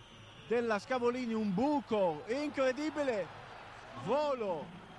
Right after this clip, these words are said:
di Sconocchini, schiacciato, ordina ai suoi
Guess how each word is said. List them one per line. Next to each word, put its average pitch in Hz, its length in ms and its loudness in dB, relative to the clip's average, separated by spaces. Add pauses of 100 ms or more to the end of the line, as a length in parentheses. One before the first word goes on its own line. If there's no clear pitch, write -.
(120)
di 277 180 -2
Sconocchini, 269 1040 -2 (840)
schiacciato, 277 600 0 (800)
ordina 254 400 0
ai 247 100 2
suoi 262 540 2